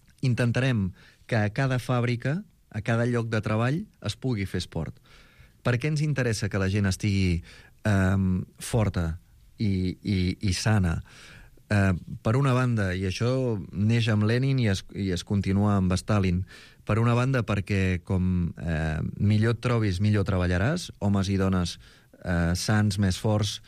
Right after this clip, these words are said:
mouran millor, eh, els pesos que s'hagin de moure en una feina, emmalant-, emmalaltiran menys,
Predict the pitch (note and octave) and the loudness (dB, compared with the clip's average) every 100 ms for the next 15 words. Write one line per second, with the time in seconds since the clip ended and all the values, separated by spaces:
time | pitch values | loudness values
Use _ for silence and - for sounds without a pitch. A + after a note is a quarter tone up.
0 | - - F#2+ G2+ G2 G#2 G2+ G2+ G2 F#2+ | -20 -6 0 2 2 2 2 0 0 0
1 | F2+ F2 - - - F2+ F2+ F2+ E2 B1+ | -2 -6 -14 -10 -2 0 2 2 2 0
2 | D#2+ F#2 F2 - - _ A2 G#2+ G#2 G2 | 0 0 0 -4 -12 _ -2 0 0 -2
3 | G2+ G#2+ G2 G2+ F#2+ F#2 G2 G2 F#2+ G2 | -2 0 0 0 2 2 4 4 2 2
4 | G2 B2 A#2 A#2 A2 - G#2+ G2+ G2 F#2 | 2 2 2 2 2 0 2 2 4 2
5 | F#2 - - F#2+ F#2+ F2+ F2+ G2+ F#2 F#2 | 0 -2 -2 2 2 2 0 0 2 2
6 | A#2 B2 A#2+ | 2 2 0